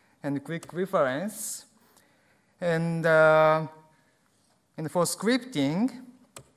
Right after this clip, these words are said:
function list, and Vim variable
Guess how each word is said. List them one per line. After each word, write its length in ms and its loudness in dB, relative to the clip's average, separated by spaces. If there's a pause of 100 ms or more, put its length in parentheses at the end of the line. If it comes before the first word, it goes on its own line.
(1900)
function 420 -2
list, 300 -4 (1700)
and 200 -2
Vim 220 0
variable 600 2